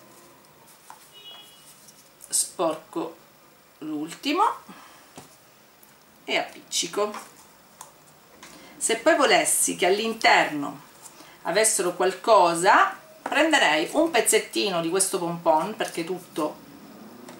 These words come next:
è troppo, bagnerei l'interno del nostro fiorellino e andrei ad inserire questa sorta di ovattina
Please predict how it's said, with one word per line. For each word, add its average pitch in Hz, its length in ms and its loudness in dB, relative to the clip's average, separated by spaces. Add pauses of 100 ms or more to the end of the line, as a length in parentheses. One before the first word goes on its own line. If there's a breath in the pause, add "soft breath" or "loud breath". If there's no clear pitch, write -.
(460)
è - 240 -6
troppo, 240 720 2 (540 loud breath)
bagnerei 190 1040 4
l'interno 165 1200 -2
del 165 240 -6
nostro 165 320 -2
fiorellino 285 840 4 (460 loud breath)
e 285 140 -2
andrei 220 380 2
ad 214 120 0
inserire 196 500 2
questa 180 240 0
sorta 202 360 0
di 170 180 -2
ovattina 175 880 -2